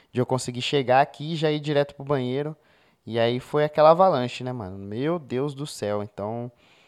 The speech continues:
realmente, a minha determinação de fazer exercício nessas condições na academia, não, eu tenho que, eu me critico, mas quando é pra elogiar, eu elogio, viu? Nossa,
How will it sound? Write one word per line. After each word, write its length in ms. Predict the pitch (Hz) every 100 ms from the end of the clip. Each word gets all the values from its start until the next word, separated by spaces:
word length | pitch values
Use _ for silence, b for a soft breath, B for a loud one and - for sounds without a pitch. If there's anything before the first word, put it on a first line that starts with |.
| b
realmente, 540 | - 143 156 123 - 123
a 100 | 123
minha 220 | 127 151
determinação 1040 | 175 - 175 175 160 151 - - 107 101 98 _ _ _ _ -
de 140 | 113
fazer 360 | 113 123 110 127
exercício 680 | 151 165 151 - 117 - 120
nessas 560 | 113 120 151 - 190
condições 680 | - 175 170 147 - 131 113
na 80 | 117
academia, 720 | 120 143 151 123 113 208 131 - b b b b b -
não, 360 | 107 110 131 98
eu 120 | 92
tenho 200 | - 104
que, 540 | 117 160 165 143 110 101 b b b -
eu 140 | 110
me 100 | 147
critico, 640 | - 302 - 185 135 107 101 _ _ _
mas 180 | 107 120
quando 160 | 135 143
é 60 | 165
pra 140 | 180
elogiar, 440 | 170 175 147 123 151
eu 80 |
elogio, 540 | 190 226 214 151 139 127
viu? 240 | 123 165 _ _ 196
Nossa, 600 | 208 233 226 - -